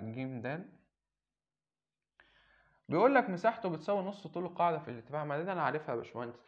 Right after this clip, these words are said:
بس أنا شرحت لك في الحصة اللي فاتت إن أي مثلث ليه تلات ارتفاعات وتلات إيه؟ قواعد.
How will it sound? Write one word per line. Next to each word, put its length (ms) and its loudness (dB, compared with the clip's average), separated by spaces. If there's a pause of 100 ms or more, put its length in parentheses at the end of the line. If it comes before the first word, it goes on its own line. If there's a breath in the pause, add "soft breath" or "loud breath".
(200 loud breath)
بس 120 -4
أنا 140 4
شرحت 320 2
لك 180 2
في 60 -4
الحصة 340 -2
اللي 140 0
فاتت 360 -2
إن 160 -4
أي 300 -2
مثلث 720 -2 (840)
ليه 500 -2
تلات 320 0
ارتفاعات 920 2 (560)
وتلات 460 -4
إيه؟ 340 -4 (120)
قواعد. 500 4